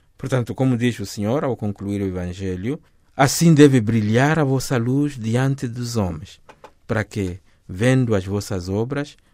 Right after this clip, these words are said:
glorifiquem o vosso Pai que está nos céus." Me faz recordar as palavras de São Paulo na segunda carta aos Coríntios, no capítulo quarto, quando ele diz assim, "Foi o próprio Deus que disse, 'Das trevas brilhe a luz',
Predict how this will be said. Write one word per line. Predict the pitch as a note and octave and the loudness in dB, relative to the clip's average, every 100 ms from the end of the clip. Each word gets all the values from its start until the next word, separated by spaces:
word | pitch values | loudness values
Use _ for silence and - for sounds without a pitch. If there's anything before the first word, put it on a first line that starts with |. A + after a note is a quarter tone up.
| _ | _
glorifiquem | B2 C3+ A2 - G#2+ G#2 A2 G#2+ - | -2 -2 -2 -8 -10 -8 -12 -12 -16
o | |
vosso | G#2 G2 - F#2 | -14 -14 -14 -14
Pai | F#2+ F2 | -12 -14
que | - | -16
está | - F2+ | -12 -10
nos | F2 - | -12 -12
céus." | G2 F#2+ | -14 -10
Me | G#2+ | -10
faz | - B2 | -6 -6
recordar | A#2+ G2+ G#2 G2+ G#2+ A2 _ - _ | -6 -8 -8 -4 -6 -6 _ -20 _
as | F2 - | -14 -8
palavras | A2 G#2+ G#2 | -6 -6 -6
de | F#2 | -10
São | - G2+ | -10 -10
Paulo | F#2+ G2 F#2+ F#2+ | -8 -8 -8 -8
na | F#2 | -10
segunda | G#2 G2 F#2+ | -10 -10 -10
carta | F#2+ F#2 - | -10 -12 -12
aos | F2 | -16
Coríntios, | - F#2+ F#2+ F2+ G2 F#2 | -12 -10 -10 -12 -16 -18
no | G#2 | -18
capítulo | G2 - F#2 F2+ | -18 -16 -16 -18
quarto, | - F2 F2 - A#2 - _ _ _ _ - | -14 -14 -14 -16 -18 -18 _ _ _ _ -10
quando | G2+ G2+ | -6 -4
ele | G#2 G2 | -4 -6
diz | G2 G2 | -8 -8
assim, | F#2 - F#2 F2 - _ | -8 -10 -12 -14 -18 _
"Foi | _ A#2 A2 | _ -12 -12
o | |
próprio | G2+ B2 D#3 E3+ C#3+ | -12 -10 -10 -8 -10
Deus | A#2 C3 - - _ _ | -8 -10 -12 -20 _ _
que | G#2 | -12
disse, | G2 B2 B2 A2+ G2 - | -6 -6 -6 -10 -10 -12
'Das | A#2 G2 - | -16 -14 -10
trevas | C3+ D#3 E3+ D3 B2 G#2+ | 2 4 4 0 -4 -6
brilhe | G2 B2+ D3 C3+ G#2+ | -6 -2 0 -2 -6
a | F#2+ | -4
luz', | F#2+ G#2+ D3+ - | -6 -8 -8 -14